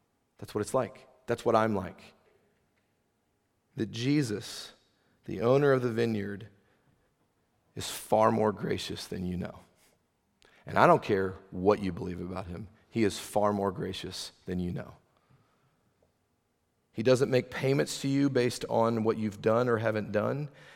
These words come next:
He doesn't disseminate grace to you based on how you've been doing or feeling. He doesn't disseminate grace to you based on your record this week.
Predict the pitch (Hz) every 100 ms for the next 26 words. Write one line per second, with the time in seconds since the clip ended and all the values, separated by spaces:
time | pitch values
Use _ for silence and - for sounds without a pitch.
0 | - 127 131 131 113 120 - 139 135 131
1 | 127 120 120 131 - 117 117 113 113 -
2 | 110 113 110 107 107 101 107 113 120 113
3 | 104 - 113 117 127 147 147 - - 120
4 | 131 131 120 127 - 131 123 113 117 120
5 | 131 120 117 113 113 113 110 107 104 110
6 | 117 143 120 107 - 101 123 151 -